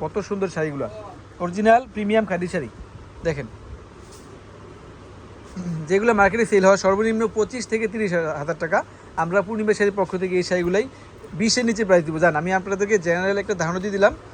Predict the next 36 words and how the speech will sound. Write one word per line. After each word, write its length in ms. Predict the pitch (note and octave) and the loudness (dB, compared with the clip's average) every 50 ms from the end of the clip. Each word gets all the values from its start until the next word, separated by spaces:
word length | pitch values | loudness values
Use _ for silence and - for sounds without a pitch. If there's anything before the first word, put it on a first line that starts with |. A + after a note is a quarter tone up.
| - - - F#3+ | -18 -10 -4 -2
অবশ্যই 300 | G#3 A#3 A#3 - B3+ A3+ - | 0 2 2 2 0 -2 -2
শপে 180 | G#3+ G#3 A3+ A#3 A3 | -2 0 2 4 4
আসবেন, 220 | G#3 G3 G#3+ A#3 A3+ G#3+ F3+ | 4 4 2 2 2 0 -2
ঢাকা 160 | F3 F3+ G3 G#3+ | -2 0 0 2
গাউসিয়া 260 | G3+ G3+ F#3 - A3 G#3 G3+ | 2 2 2 2 0 0 0
মার্কেট, 200 | G#3 G3+ A3 - G3+ | 0 -2 -2 0 0
তার 100 | F#3+ F#3 | 0 0
পাশে 140 | G#3+ G3 F#3 G#3 G3+ | -2 -4 -4 -4 -6
নূর 100 | G#3+ G#3 G3+ | -6 -6 -6
ম্যানশন, 240 | G#3 G3 - A#3+ G#3 F#3 | -6 -6 -6 -6 -6 -6
নূর 100 | F#3+ G3 G3 | -6 -6 -6
ম্যানশনের 300 | G3+ F#3 - G3 G3+ G3 G#3 | -8 -6 -6 -6 -4 0 0
চারতলায় 380 | G3+ G3 - G#3+ G#3 A3+ C4 - - - - - - - | 0 2 2 2 2 2 2 0 -6 -14 -20 -20 -12 -8
পূর্ণিমা 280 | B3+ C4 C4 B3 A#3 F3+ | -6 -4 -2 0 0 0
শাড়ি। 120 | F#3 D#3+ D3 - - | 0 0 -2 -4 -6
পূর্ণিমা 280 | - A3+ A#3 A#3 A#3 A3 - | -6 -4 0 2 2 2 2
শাড়িতে 180 | G#3+ G#3+ A3 G#3+ | 2 4 4 4
আসলে 120 | F#3 G#3 A3 A3 | 2 2 0 -2
কিন্তু 140 | G#3+ G#3+ G3+ | 0 0 0
আপনি 100 | F#3+ G#3 G3+ | 0 0 -2
এই 40 | D#3+ F3 | -2 -2
খাদির 200 | F3+ G3 G#3 - | -4 -6 -6 -4
শাড়িগুলোর 340 | G#3+ G#3 G3+ G#3 A3 G3+ G3+ | -2 -2 -2 0 0 0 0
পাশাপাশি 400 | G3 F3 G#3 G#3+ G#3+ G3 F3+ A#3 A#3 - - - - - - E3+ | 0 0 0 -2 -2 -2 -4 -6 -10 -14 -16 -20 -20 -18 -4 2
ব্রাইডাল 300 | F#3+ F#3+ G3 G3+ A3 A3 E3+ | 4 6 6 6 4 4 4
শাড়ি, 160 | G3+ G#3 A3 G#3+ F#3 | 4 2 2 2 2
ব্রাইডাল 280 | F#3+ G3 F#3+ G3+ A3 G#3 G3+ | 2 2 4 4 4 4 4
লেহেঙ্গা, 300 | F#3+ G3 G3+ G3+ G#3+ G3 - - | 4 4 2 2 2 0 2 2
সব 120 | G#3+ A#3 G#3 F#3+ | 2 2 4 4
ধরনের 220 | A3 A3 A3+ A3 - | 4 4 4 2 0
পার্টি 160 | G3+ F#3 F#3+ F3 | -2 -2 -2 -2
শাড়ি 140 | G3 G3+ G3+ G3 | -4 -4 -4 -4
কিন্তু 120 | G3+ G3 F#3 | -4 -4 -4
অবশ্যই 220 | F#3 F3 F3+ G3 F3+ | -4 -6 -6 -6 -4
পেয়ে 140 | F#3+ F3 E3+ | -4 -4 -2
যাবেন। 160 | F3 F#3+ A#3 | -2 -2 -2